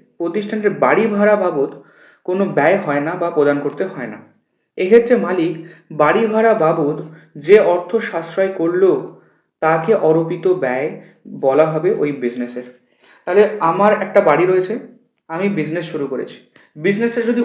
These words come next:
অন্য কোনো জায়গায় আমি খুলতাম, তাহলে সেখানে আমার রেন্ট যেত, কিন্তু আমি নিজের বাড়িতেই বিজনেসটা খোলার জন্য আমার রেন্ট দিতে হচ্ছে না, তাই আমি বলতে পারি এই রেন্টটা হচ্ছে এই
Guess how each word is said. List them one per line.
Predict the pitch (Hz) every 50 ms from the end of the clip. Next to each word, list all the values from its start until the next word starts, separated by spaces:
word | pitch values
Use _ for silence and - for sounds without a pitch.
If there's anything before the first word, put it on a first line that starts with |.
| 180 190
অন্য | 190 196 214 214 202
কোনো | 226 226 233 208 190
জায়গায় | 180 175 180 185 202 202 202
আমি | 202 202 202
খুলতাম, | 196 196 190 190 180 147 143 - - - - _
তাহলে | _ - 170 160 170
সেখানে | 180 - 180 196 196 196
আমার | 196 175 143 147
রেন্ট | 160 180 196 196 196
যেত, | 196 196 202 202 202 - - - - _ _ _ _ _ _ _ _ _ _ _ - - _ _ -
কিন্তু | 220 220 240 254 185 202
আমি | 214 233 208 202
নিজের | 202 202 233 233 - 202
বাড়িতেই | 196 208 220 220 220 208 175 143 - - - - _ -
বিজনেসটা | 160 165 175 196 190 196 208 202
খোলার | - 180 180 185 185 190
জন্য | 202 196 185 180
আমার | 185 170 147 151
রেন্ট | 170 - 175 156
দিতে | 160 156 180 175 175
হচ্ছে | 185 180 - - 185 190
না, | 202 202 202 - - _ _ _ _ _ -
তাই | 160 165 170
আমি | 185 180 165 156
বলতে | 160 156 165 185 196
পারি | 196 185 160 127 - - - - _ - 151
এই | 156 156 160
রেন্টটা | 175 185 196 202 214 208
হচ্ছে | 208 208 208 208 190
এই | 185